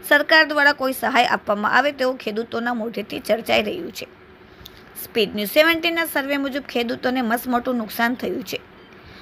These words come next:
મગફળીનો પાક પલળી જતા પરિવારજનોમાં વિલાયેલા મુખ જોવા મળી રહ્યા છે. આ સાથે ખેડૂતોને મ-, કોઈ પણ જાતની સરકારી મદદ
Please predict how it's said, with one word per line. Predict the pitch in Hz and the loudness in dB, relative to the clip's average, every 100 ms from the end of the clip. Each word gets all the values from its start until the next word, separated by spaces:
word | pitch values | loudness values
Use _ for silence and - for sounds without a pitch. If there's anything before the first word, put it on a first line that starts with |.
| - | -8
મગફળીનો | 202 214 - 220 208 202 | -4 -4 0 -2 0 -4
પાક | - 294 339 | 2 4 4
પલળી | - 285 302 | 0 -4 -4
જતા | 269 277 285 | -8 -6 -6
પરિવારજનોમાં | - 247 254 269 254 247 240 240 247 | -4 -6 -2 -4 -4 -6 -4 0 0
વિલાયેલા | 233 220 247 247 240 | 0 -2 0 2 2
મુખ | 220 247 - | 0 -2 -4
જોવા | 208 220 | -4 -2
મળી | 262 226 233 | -2 -4 -8
રહ્યા | 226 - 233 | -8 -10 -10
છે. | - - - - - - - - - - - - | -12 -14 -16 -20 -20 -20 -20 -20 -20 -20 -20 -4
આ | 202 | 0
સાથે | 285 277 302 339 | 0 4 4 2
ખેડૂતોને | 330 269 262 277 277 285 | 0 0 -2 -4 -2 -2
મ-, | 262 226 - - - | -2 -6 -10 -18 -10
કોઈ | - 277 | 0 2
પણ | 277 302 | 4 2
જાતની | 262 233 226 262 | 4 2 2 -4
સરકારી | 247 208 208 208 202 | -2 -2 0 0 0
મદદ | 202 220 | -4 -4